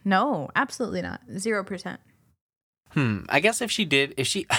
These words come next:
Speaker 2: <sighs> but it's just the way that she looks. Like, she looks like she needs help. So, I mean, I,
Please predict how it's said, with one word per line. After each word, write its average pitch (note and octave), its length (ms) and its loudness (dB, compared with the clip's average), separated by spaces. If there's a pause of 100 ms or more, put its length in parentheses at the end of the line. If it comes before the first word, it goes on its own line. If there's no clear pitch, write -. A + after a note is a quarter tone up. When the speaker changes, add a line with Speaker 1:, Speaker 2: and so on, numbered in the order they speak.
(100)
Speaker 2:
<sighs> - 240 -20
but G#3 160 2
it's G#3 160 0
just C4 120 -2
the C4 60 2
way A3+ 120 0
that F#3 100 2
she - 160 -4
looks. C3 560 -2
Like, C3+ 140 0
she E3+ 120 0
looks D#3 300 0
like E3+ 100 0
she - 140 -6
needs B2 220 0
help. - 440 -4 (440)
So, - 160 0
I - 20 0
mean, E3 180 0
I, D#3 380 -2